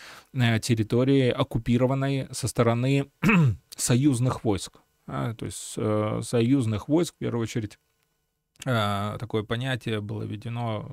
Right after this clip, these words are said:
м, после Второй мировой войны. А, м, а войска Америки с территории Германии не выведены.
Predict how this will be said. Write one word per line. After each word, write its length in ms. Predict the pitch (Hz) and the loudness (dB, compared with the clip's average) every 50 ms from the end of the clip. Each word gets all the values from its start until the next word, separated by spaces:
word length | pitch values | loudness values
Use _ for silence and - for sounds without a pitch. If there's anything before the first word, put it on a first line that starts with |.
| - 117 - | -14 -12 -10
м, 180 | 123 113 104 - | -10 -10 -12 -6
после 300 | - 120 110 - - 156 | -4 -4 -4 -4 -10 -16
Второй 280 | - - 127 117 113 107 | -8 -4 0 0 0 0
мировой 360 | 107 110 110 107 104 110 107 | 0 -2 -2 -2 0 0 0
войны. 320 | 104 113 113 107 95 90 - _ _ _ _ _ _ _ _ _ - | 0 0 0 0 -2 -8 -12 _ _ _ _ _ _ _ _ _ -2
А, 220 | 127 131 135 127 120 107 - | 0 0 0 0 -2 -4 -8
м, 220 | 123 123 120 113 - - - - - - - _ | -8 -6 -6 -8 -10 -12 -20 -20 -20 -20 -20 _
а 160 | - - 110 107 | -4 -2 2 4
войска 680 | 117 127 120 - - - 170 170 - - 160 160 131 - _ _ _ _ | 4 4 4 0 -2 0 0 0 2 0 -2 -4 -8 -12 _ _ _ _
Америки 680 | 110 117 123 113 110 110 104 104 - - - 80 - - | -2 -2 0 0 -2 -2 -4 -8 -8 -8 -8 -8 -8 -10
с 120 | - - - | -12 -8 -2
территории 800 | - 120 123 117 123 127 120 117 117 113 110 110 113 - 107 123 | -2 -2 0 0 0 0 2 2 2 4 2 2 0 -2 -6 0
Германии 500 | 113 127 123 139 147 147 139 127 120 123 | 0 2 2 4 2 2 2 2 2 2
не 200 | 127 131 139 135 | 2 4 4 4
выведены. 540 | 113 113 107 95 92 - - - - - | 4 2 2 0 0 -6 -10 -14 -20 -20